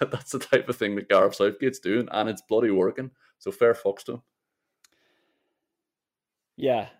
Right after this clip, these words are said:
Speaker 2: I guess that my biggest criticism of him was based around the idea that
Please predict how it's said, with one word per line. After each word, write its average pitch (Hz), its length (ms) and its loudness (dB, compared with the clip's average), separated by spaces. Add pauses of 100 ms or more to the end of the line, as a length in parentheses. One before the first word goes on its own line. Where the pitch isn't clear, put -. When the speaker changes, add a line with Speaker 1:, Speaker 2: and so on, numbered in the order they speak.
(240)
Speaker 2:
I 143 1120 -4
guess 156 480 -4
that 120 240 -4
my 131 220 -4
biggest 127 480 -8
criticism 135 640 -10
of 131 240 -2
him 147 180 -12
was 120 160 -12 (140)
based 123 320 -6
around 110 320 -8
the 110 80 -6
idea 107 360 -8
that 98 260 -10